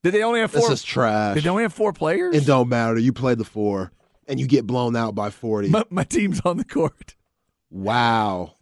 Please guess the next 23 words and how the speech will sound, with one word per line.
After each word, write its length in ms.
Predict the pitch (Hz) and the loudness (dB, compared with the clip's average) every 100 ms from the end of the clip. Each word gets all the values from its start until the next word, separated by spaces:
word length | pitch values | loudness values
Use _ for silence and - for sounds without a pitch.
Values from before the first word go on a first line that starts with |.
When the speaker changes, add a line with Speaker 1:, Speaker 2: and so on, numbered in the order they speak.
| 185 | -8
Speaker 1:
Dude, 500 | 156 254 262 226 170 | -4 0 0 0 0
that 220 | 165 226 247 | 0 0 -2
is, 120 | 220 | -4
I, 120 | 190 196 | -2 -2
I'm 140 | 190 | -2
just, 220 | 151 190 - | -4 -6 -2
I'm 140 | 180 | -4
confused, 680 | - 151 - 180 247 170 113 | -2 -6 -4 -2 -2 -2 -2
though. 320 | 113 82 - _ - | -4 -4 -16 _ -4
I 180 | 185 247 | 0 0
am 160 | 190 127 | -2 -8
so 480 | - - - 262 | -10 -6 -2 -2
confused. 680 | 247 208 165 180 135 92 - - _ | -2 -6 -2 -2 -2 -6 -16 -20 _
So 200 | - 202 | -2 -2
if 140 | 185 - | -4 -2
I'm 360 | 208 240 254 | -2 -2 -2
the, 240 | 190 170 127 _ _ | -4 -4 -8 _ _
okay, 280 | 160 202 143 | -4 -2 -2
if 160 | 160 156 | -4 -2
I'm 200 | 208 240 | -2 -2
the 120 | 208 | -2
mother 720 | 170 156 190 185 127 95 113 - _ _ _ _ _ _ _ | -2 0 0 0 -4 -8 -10 -14 _ _ _ _ _ _ _
of 480 | 180 185 180 175 147 | 0 2 2 0 -8